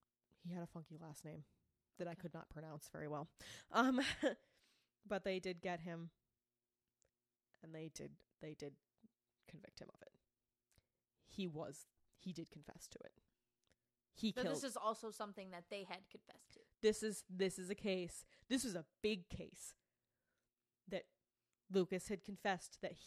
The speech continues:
Speaker 1: him and Tool had committed. And they found out later on that it was not them.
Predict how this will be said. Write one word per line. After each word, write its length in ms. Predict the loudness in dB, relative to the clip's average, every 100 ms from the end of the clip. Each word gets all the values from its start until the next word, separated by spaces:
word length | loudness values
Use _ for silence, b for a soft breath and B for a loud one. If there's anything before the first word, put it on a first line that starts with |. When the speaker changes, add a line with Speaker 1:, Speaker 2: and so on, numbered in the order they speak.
| -2
Speaker 1:
him 160 | -2
and 160 | -2 -4
Tool 260 | -4 -6 -6
had 100 | -12
committed. 320 | -12 -12 -14 -20 _ _ _ _ _ _ _ _ _ _ _ b b b b _
And 180 | 0 4
they 140 | 2
found 360 | 2 4 4 4
out 180 | 4 4
later 320 | 4 6 6
on 320 | 6 4 -4 -12 _ _ _ _ _ -16 -2
that 140 | 0
it 100 | 0 -4
was 140 | -6 -4
not 200 | -6 -6 -8
them. 240 | -12 -12